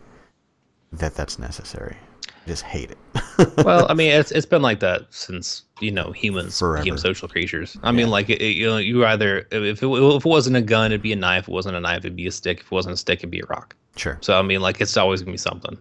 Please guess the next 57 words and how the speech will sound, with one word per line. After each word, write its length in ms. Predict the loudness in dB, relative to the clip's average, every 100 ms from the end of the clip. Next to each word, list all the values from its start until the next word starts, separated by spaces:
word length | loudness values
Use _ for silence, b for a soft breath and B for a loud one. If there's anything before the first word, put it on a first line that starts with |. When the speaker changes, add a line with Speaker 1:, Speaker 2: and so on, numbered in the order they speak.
| _ -8
Speaker 1:
Yeah. 260 | -6 -6 -12 B B B _ _ _ _ b b b -12
No, 100 | -12 -10
and, 200 | -10 -6 -2
and 40 | 2
I, 160 | 2 0 -2
and 100 | -2
I 60 |
get 220 | -2 -4
that. 300 | -6 -8 -6 -4
It 40 |
just, 300 | -2 -4 -4
it 140 | -6
just 420 | -2 -2 -2 -6 -14 -14
makes 260 | -8 -8 -6
me 80 | -6
sad. 420 | -6 -6 -6 -4
<laughs> 60 | -2 B B B B B B B B 2
Speaker 2:
It 100 | 4
is 140 | 4 4
sad. 340 | 2 2 0 0
I 60 |
mean, 180 | 4 4
it's 140 | 4
sad 260 | 4 2 2
that, 100 | 2
like, 240 | 2 0
you 60 | 0
know, 160 | 0 2
like, 160 | 0
we, 180 | -2 -6
we 220 | -2 2 2
as, 220 | 2 -2
we 180 | 0 0
as 180 | 0 -2
creatures 520 | 0 0 2 0 2
aren't 140 | 2
evolved 400 | 2 4 4 4
enough 320 | 0 0 -2
at 80 | 0
this 160 | -4 -4
point 280 | -2 -2 0
that 100 | -2
we 100 | -2
can't 340 | 0 0 -2
sit 240 | -2 0 2
down 280 | 2 2 -2
and, 180 | -4 -4
like, 180 | -2
actually, 320 | 0 0 -2 -2
like, 240 | -2 -2
discuss 460 | -4 -2 0 -2 0
differences 640 | -2 -2 -2 -2 -2 0
without 240 | 2 2
having 260 | 2 -2 -2
to 60 | -2
have 240 | -2 -2
somebody 600 | -2 -2 -2 -2 -4 -8